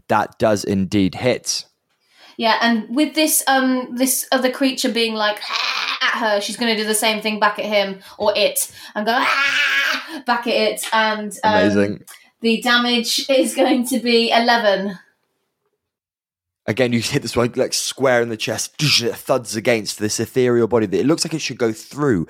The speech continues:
Speaker 1: but actually it hits against, poof, your flail hits it and causes, like, a little indentation. And again, this white kind of,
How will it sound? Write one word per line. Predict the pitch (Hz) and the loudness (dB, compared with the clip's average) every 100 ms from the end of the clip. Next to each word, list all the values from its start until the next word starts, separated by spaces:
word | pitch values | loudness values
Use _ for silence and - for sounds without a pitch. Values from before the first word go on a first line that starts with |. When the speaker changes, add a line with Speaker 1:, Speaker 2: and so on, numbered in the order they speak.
| - - | -8 -12
Speaker 1:
but | - | -2
actually | 127 - 117 | -2 -2 -4
it | 85 | -4
hits | - - | -8 -10
against, | - 117 110 - | -2 -2 -2 -6
poof, | - 110 - | -6 -6 -4
your | 101 | -6
flail | - 107 101 | -2 2 2
hits | 104 92 110 | 0 -4 -4
it | 101 - - | -4 -6 -10
and | 120 | -8
causes, | - 127 120 98 | 0 0 0 -2
like, | 101 110 | -6 -2
a | |
little | 113 104 | -2 0
indentation. | 110 107 101 107 101 - | 0 0 -2 -4 -6 -4
And | 98 | -6
again, | 95 98 | -4 -4
this | 90 | -4
white | 101 104 113 104 | -6 0 2 2
kind | - 107 101 | -4 -4 -2
of, | 98 | -4